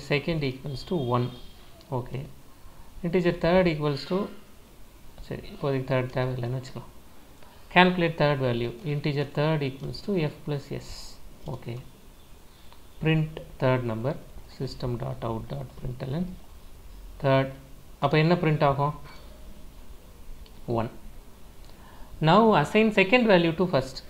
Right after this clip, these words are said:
அதாவது, second வேல்யூவை எடுத்து அதை ஃபர்ஸ்ட்டுக்கு assign பண்ண சொல்றாங்க. இந்த line புரியுதா?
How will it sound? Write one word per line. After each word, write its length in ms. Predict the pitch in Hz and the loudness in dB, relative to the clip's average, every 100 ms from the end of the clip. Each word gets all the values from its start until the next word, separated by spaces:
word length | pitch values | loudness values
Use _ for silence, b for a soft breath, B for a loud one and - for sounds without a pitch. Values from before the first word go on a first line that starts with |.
| - | -4
அதாவது, 580 | 127 127 127 123 208 220 - | 2 4 6 4 2 2 0
second 320 | 139 190 180 | 2 2 4
வேல்யூவை 400 | 147 135 127 120 | 2 4 4 4
எடுத்து 400 | 120 127 - 226 | 4 0 0 2
அதை 220 | 147 135 - | 4 2 4
ஃபர்ஸ்ட்டுக்கு 680 | 135 - - 180 185 196 131 | 2 2 -2 -2 0 -2 -2
assign 260 | 147 139 | 0 0
பண்ண 240 | 127 113 135 - | 0 -2 -4 -4
சொல்றாங்க. 480 | 110 107 101 104 - - - | -4 -4 -4 -4 -6 -10 -6
இந்த 180 | 135 127 | 0 2
line 260 | 123 131 135 | 4 2 -2
புரியுதா? 240 | 139 139 | -2 -2